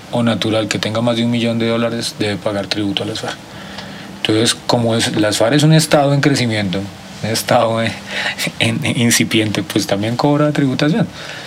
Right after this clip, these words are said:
Entonces, si tienen para pagarle al, al, al, al Estado burgués para que haga la guerra contra los pobres, pues también tiene que pagar un,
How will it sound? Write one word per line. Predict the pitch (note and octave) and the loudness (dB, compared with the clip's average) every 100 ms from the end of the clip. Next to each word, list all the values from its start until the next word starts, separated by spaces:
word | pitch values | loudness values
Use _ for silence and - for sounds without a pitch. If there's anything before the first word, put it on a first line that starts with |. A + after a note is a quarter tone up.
| - | -16
Entonces, | - B2 B2+ | -2 2 4
si | - B2+ | 4 2
tienen | B2 C3+ D#3+ | 4 6 6
para | F3+ E3 | 6 4
pagarle | C#3 A#2+ A#2+ B2+ C#3+ | 4 4 4 4 4
al, | D3 C3+ A#2+ G#2+ | 4 4 2 0
al, | A2+ A2 G#2+ | 0 0 0
al, | G#2 G#2 G2 F#2+ G2 - - - | 0 0 -2 -4 -8 -12 -14 -6
al | - A#2+ | 0 4
Estado | A#2 - C3+ C3+ | 4 4 6 8
burgués | D3+ D3 A#2 A#2 A2 - - | 6 6 4 2 0 -2 0
para | A2+ G#2+ | 2 2
que | B2 | 4
haga | C3 C#3 | 4 4
la | C#3 | 4
guerra | A#2+ B2+ | 2 2
contra | B2+ C3+ C#3 | 2 2 4
los | C#3+ | 2
pobres, | - C3 C3+ | 2 2 2
pues | - - | 0 -2
también | G#2+ G2 | -2 -2
tiene | A#2 | -2
que | A2 | -2
pagar | - A2+ G#2 G2+ | -2 0 0 -2
un, | A2 | -4